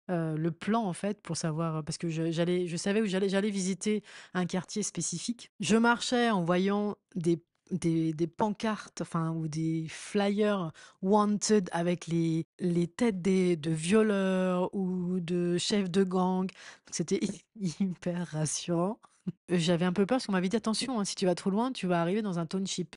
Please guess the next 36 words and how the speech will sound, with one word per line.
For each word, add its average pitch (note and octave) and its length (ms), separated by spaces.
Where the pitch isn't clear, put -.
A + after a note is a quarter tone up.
Donc, G#3 300
c'était G#3+ 460
un G#3+ 120
peu A#3 160
stressant, A3+ 640
mais F#3 180
j'ai F#3 480
réussi A3 1200
à E3+ 380
descendre G3 720
là F#3 160
où G#3 40
il G3 120
fallait F3+ 640
par, D#3 240
euh, D#3 200
grande F#3 420
chance, - 600
non G#3 300
sans G3+ 260
avoir F3 240
peur F#3+ 280
intérieurement. D#3+ 720
Et A3+ 200
après, A3+ 480
bah, F3+ 120
je D3+ 120
kiffais F#3+ 460
ces F3 160
voyages, F3 600
euh, D#3 200
où E3 80
j'étais D#3 240
la D3+ 100
seule F3+ 240
blanche, F3 560